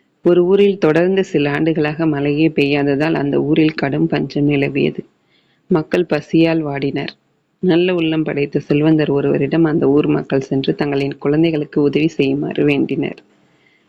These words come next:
இலகிய உள்ளம் படைத்திருந்த அவர், "இந்த ஊரில் குழந்தைகளை யாரும் பசியால் வாட வேண்டாம். ஆளுக்கு ஒரு மோதகம் கிடைக்குமாறு செய்கிறேன். என் வீட்டிற்கு வந்து மோதகத்தை எடுத்துச் செல்லச் சொல்லுங்கள்," என்றார்.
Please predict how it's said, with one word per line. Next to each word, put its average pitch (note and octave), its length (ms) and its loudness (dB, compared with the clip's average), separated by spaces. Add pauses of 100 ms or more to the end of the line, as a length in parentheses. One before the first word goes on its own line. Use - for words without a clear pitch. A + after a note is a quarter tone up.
இலகிய F#3 480 2
உள்ளம் D#3+ 280 0
படைத்திருந்த C#3+ 640 -4
அவர், D3+ 280 0
"இந்த C#3+ 280 0
ஊரில் E3+ 340 0
குழந்தைகளை D#3 500 2
யாரும் D3+ 320 -4
பசியால் D3+ 460 -2
வாட C#3+ 260 -6
வேண்டாம். D3 360 -6 (640)
ஆளுக்கு F3 420 0
ஒரு D#3 120 0
மோதகம் D#3+ 560 0
கிடைக்குமாறு C#3 500 -4
செய்கிறேன். D3 640 -4 (760)
என் E3+ 180 0
வீட்டிற்கு F#3 460 0
வந்து D#3+ 180 2
மோதகத்தை D#3+ 520 2
எடுத்துச் D3 360 -2
செல்லச் C#3+ 300 0
சொல்லுங்கள்," C#3 440 2
என்றார். C#3 440 -4